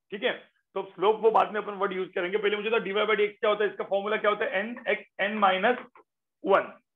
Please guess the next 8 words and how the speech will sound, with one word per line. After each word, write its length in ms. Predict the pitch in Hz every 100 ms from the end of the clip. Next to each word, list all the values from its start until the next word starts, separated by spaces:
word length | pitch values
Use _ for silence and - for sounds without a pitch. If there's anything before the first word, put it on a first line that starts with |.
| _ _ _ -
Suppose 260 | 180 220
मैंने 140 | 220 220
बोला 160 | 233
derivative 500 | 202 196 220 214 233
कोई 220 | 220 226
कांस्टेंट 580 | 233 202 196 - 233 214
है, 60 | -
कांस्टेंट, 560 | 175 180 185 - 170